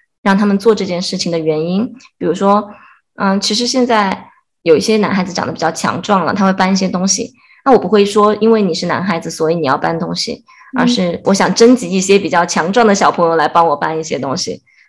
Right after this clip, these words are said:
Speaker 1: 就是尽可能的找到除了性别以外的标准吧。我目前是这个样子做的，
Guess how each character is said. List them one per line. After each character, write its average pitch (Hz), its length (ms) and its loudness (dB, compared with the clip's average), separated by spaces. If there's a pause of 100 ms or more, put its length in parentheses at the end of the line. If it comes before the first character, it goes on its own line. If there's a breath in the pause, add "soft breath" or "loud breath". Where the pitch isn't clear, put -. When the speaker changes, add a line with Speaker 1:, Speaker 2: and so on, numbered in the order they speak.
(100 soft breath)
Speaker 1:
就 285 120 2
是 269 200 0
尽 320 260 4
可 233 240 8
能 190 240 6
的 214 320 6 (320 loud breath)
找 180 240 4
到 202 220 4
除 202 160 -6
了 208 100 -2
性 220 220 0
别 190 180 0
以 160 120 -4
外 202 420 2
的 160 500 -2
标 226 240 6
准 208 260 2 (140)
吧。 - 220 -2 (340 soft breath)
我 180 100 0
目 247 200 2
前 175 260 -2
是 - 100 -8
这 156 140 -6
个 151 80 -2
样 151 220 -4
子 - 120 -18
做 127 220 -4
的， - 220 -10